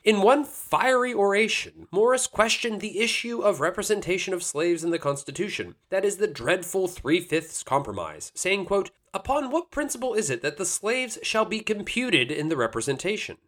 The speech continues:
Are they men? Then make them citizens and let them vote. Are they property?" he questioned. "Why then is no other property included?"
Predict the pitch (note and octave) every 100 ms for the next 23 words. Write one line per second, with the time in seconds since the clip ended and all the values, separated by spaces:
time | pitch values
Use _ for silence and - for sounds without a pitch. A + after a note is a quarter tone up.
0 | _ D3 C#3+ C#3 B2 A#2+ G#3+ B3+ _ -
1 | C4+ B3+ D#4 - D#4 C#4+ - C#4+ C4+ D4
2 | C4 A#3 B3 A#3+ B3 C4 A3 F#3 A#3+ -
3 | - _ _ A#2+ A#2 A#2 - C3+ - A3
4 | G#3+ B3 C4+ C4+ - D#4+ D4 - _ _
5 | A3+ C4 C4 C4+ A#3 A#3 F#3 A3 C4+ C#4+
6 | - C4 G#3+ C#3+ - G#2+ G#2+ B2 F#3 A3
7 | A3 C#4 C4+ A#2